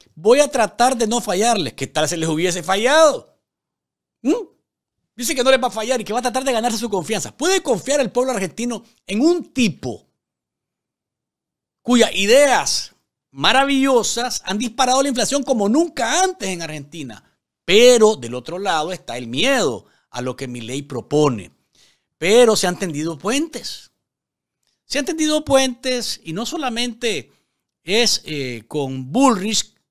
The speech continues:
que ya ha platicado Milei, sino con otros opositores. Lo que no se puede dar por sentado es que ese veinte, veintiuno por ciento de Bullrich va a apoyar a Milei. Ahora,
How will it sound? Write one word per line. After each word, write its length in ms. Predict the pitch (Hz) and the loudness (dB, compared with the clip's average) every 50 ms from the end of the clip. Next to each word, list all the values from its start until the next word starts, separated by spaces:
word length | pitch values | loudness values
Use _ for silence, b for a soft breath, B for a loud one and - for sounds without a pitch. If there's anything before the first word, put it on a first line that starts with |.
| _ _ _ _ _ _ | _ _ _ _ _ _
que 160 | - 175 160 | -10 -8 -6
ya 200 | 175 202 233 269 | -4 -2 0 0
ha 80 | 277 269 | -2 -2
platicado 600 | 254 202 - - 190 160 - 214 214 226 214 196 | -4 -8 -10 -10 -12 -8 -6 -4 -2 -2 -2 -4
Milei, 360 | 185 185 196 233 277 269 208 | -4 -6 -4 -4 -2 -2 -2
sino 220 | - - 190 226 226 | -4 -6 -8 -8 -8
con 220 | 254 226 220 247 | -8 -8 0 2
otros 320 | 302 320 302 - 233 170 | 4 4 4 2 2 0
opositores. 640 | 165 151 147 139 117 139 135 _ - 117 104 - 101 _ _ _ _ _ _ | 2 2 0 -2 -4 -6 -10 _ -14 -16 -16 -16 -20 _ _ _ _ _ _
Lo 140 | - 202 214 | -8 -6 -6
que 100 | 220 240 | -4 -2
no 80 | 302 294 | -2 -2
se 140 | - 330 | -2 -4
puede 280 | 254 - 285 277 269 254 | -4 0 0 2 2 2
dar 420 | 247 247 247 247 220 180 139 _ _ _ _ _ _ _ | 2 2 2 0 0 -4 -8 _ _ _ _ _ _ _
por 120 | - 165 | -12 -10
sentado 480 | 151 180 175 156 - 214 226 247 240 220 | -8 -8 -10 -8 -4 -2 -2 -2 -2 -2
es 100 | 202 190 | -4 -6
que 100 | - 220 | -6 -6
ese 180 | 196 - 214 190 | -4 -4 -4 -6
veinte, 480 | 185 214 254 285 277 254 208 - 165 | -6 -6 -6 -4 -4 -6 -6 -8 -10
veintiuno 400 | 147 151 151 139 139 202 208 202 | -8 -8 -8 -8 -6 -6 -6 -6
por 160 | 196 180 165 | -8 -10 -10
ciento 400 | - - 185 185 170 156 - 160 | -8 -8 -8 -10 -10 -12 -14 -12
de 120 | 135 139 135 | -12 -12 -8
Bullrich 480 | 135 175 220 247 233 240 233 214 b b b b b b b b _ _ _ | -6 -4 -4 -4 -4 -6 -8 -10 b b b b b b b b _ _ _
va 640 | _ 110 107 104 151 160 175 220 240 233 - - _ _ _ _ _ _ | _ _ _ -10 -6 -4 -2 -2 -2 -4 -6 -10 _ _ _ _ _ _
a 140 | - 143 139 | -8 -8 -8
apoyar 540 | 131 - - 123 113 107 110 120 135 135 - | -8 -8 -10 -10 -10 -8 -6 -4 -6 -6 -6
a 80 | - 110 | -10 -16
Milei. 680 | 101 104 104 101 107 135 165 180 170 127 98 - _ _ _ _ _ _ _ _ _ _ _ _ _ _ _ _ _ _ _ | -16 -14 -14 -8 -6 -4 -2 -2 -2 -4 -6 -10 _ _ _ _ _ _ _ _ _ _ _ _ _ _ _ _ _ _ _
Ahora, 600 | 107 110 123 156 180 190 175 143 107 82 - | -4 2 4 6 6 6 6 4 2 -2 -6